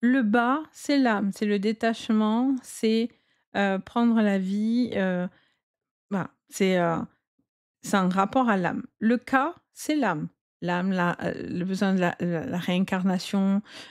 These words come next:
euh, reprendre sa vie en main, et cetera, et cetera. Et là, on sort quoi ? L'âme. <laughs> Si avec toutes ces âmes, on n'y arrive pas,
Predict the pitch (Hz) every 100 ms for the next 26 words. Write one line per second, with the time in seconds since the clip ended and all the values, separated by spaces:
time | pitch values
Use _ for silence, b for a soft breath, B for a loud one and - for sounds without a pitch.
0 | B 185 185 175 170 185 202 202 196 -
1 | 185 180 170 180 196 202 202 202 - -
2 | 208 214 202 208 - 180 156 - B B
3 | B B - 170 220 247 208 196 - -
4 | 311 - _ - 185 202 - - - B
5 | B B B B - 349 - _ B 370
6 | 330 294 B - 262 240 247 247 233 349
7 | - - 294 254 262 220 - 208 202 208
8 | 214 214 208 - _ 240